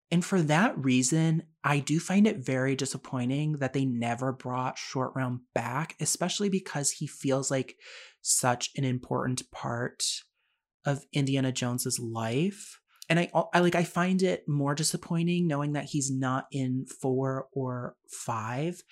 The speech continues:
because this isn't really a spoiler. When he, when Indiana Jones does get married in Cri-,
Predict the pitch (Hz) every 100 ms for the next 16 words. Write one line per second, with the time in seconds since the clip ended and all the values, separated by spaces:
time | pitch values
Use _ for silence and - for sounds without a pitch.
0 | - - - 160 - 170 - 180 220 208
1 | 165 147 127 - 127 123 127 131 131 151
2 | 160 196 - 156 156 170 208 220 165 147
3 | 143 - 127 143 139 123 117 120 139 -
4 | -